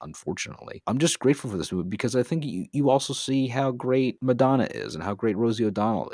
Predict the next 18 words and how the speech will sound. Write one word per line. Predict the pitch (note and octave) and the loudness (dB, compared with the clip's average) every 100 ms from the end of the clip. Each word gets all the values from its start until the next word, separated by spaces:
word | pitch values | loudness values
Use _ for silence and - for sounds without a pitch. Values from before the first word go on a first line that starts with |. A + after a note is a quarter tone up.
| - | -12
is, | - - | -12 -10
uh, | - - | -6 -4
as | - E2+ E2+ - | -2 -2 -4 -6
this | F#2 - | -6 -4
kind | - F2 | -6 -8
of | - | -6
comedic | F#2 G2 D#2+ C#2 | -2 -2 -2 -2
duo. | F2+ B1 A1+ | 0 0 -2
And | C2 - | -4 -4
so | D#2+ | -4
people | F#2 C#2+ | -4 -6
who | F2 | -6
like | E2+ E2 - | -4 -4 -6
to | D#2+ | -4
bash | D2 - - | -2 0 -2
them | D#2 E2+ | -6 -8
for | F2 D#2+ | -8 -8
various | E2 D#2+ D#2+ - | -6 -6 -6 -6